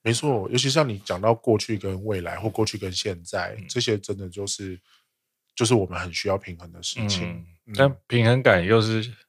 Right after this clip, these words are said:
Speaker 2: 现代社会人最难达到的一个状态跟境界。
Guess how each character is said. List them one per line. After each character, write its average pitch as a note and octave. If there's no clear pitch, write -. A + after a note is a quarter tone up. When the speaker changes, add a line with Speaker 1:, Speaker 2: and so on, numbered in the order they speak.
Speaker 2:
现 A2+
代 G#2
社 F#2+
会 G2
人 E2
最 F#2
难 F2
达 F2
到 F#2
的 E2+
一 E2+
个 D#2+
状 G2
态 E2+
跟 E2+
境 F2+
界。 -